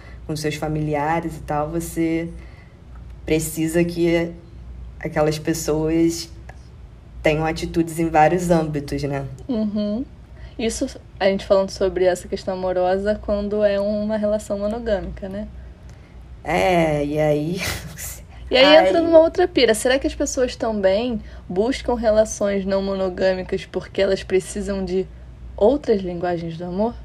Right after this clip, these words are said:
Speaker 2: Igual a amizade, que você busca um pouquinho em cada pessoa?
Speaker 1: Nossa, alugou um triplex na minha cabeça, hein? E eu pensei por outro lado,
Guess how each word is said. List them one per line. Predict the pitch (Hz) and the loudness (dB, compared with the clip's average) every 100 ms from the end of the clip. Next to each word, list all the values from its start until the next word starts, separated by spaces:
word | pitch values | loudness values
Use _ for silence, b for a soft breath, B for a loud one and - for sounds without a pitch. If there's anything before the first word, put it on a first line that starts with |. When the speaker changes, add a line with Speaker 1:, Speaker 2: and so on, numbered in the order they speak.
| - | -2
Speaker 2:
Igual | 185 185 185 | 4 6 6
a | |
amizade, | 180 170 202 269 220 196 165 | 4 2 4 6 4 -2 -10
que | - | -10
você | 185 170 180 175 - - | -8 -2 -2 -2 -8 -6
busca | 170 170 - | -2 -2 -2
um | |
pouquinho | 175 170 - 185 | -6 -6 -6 -10
em | |
cada | 175 175 165 | -6 -6 -6
pessoa? | 170 - 226 262 226 - | -10 -8 -8 -8 -10 -4
Speaker 1:
Nossa, | 170 156 156 160 | 0 0 -2 -2
alugou | 175 170 165 | 0 0 0
um | 160 | -2
triplex | 165 170 170 233 - - | -4 -4 0 2 2 -2
na | 214 | -6
minha | 208 | -4
cabeça, | 202 208 196 175 175 | -2 -2 0 0 -2
hein? | 165 160 B B - | -6 -8 B B -6
E | 175 | 2
eu | 175 | 4
pensei | 175 185 180 185 | 4 2 2 0
por | 175 180 | 0 2
outro | 175 180 202 | 2 2 2
lado, | 196 175 165 160 160 | 6 6 6 2 -6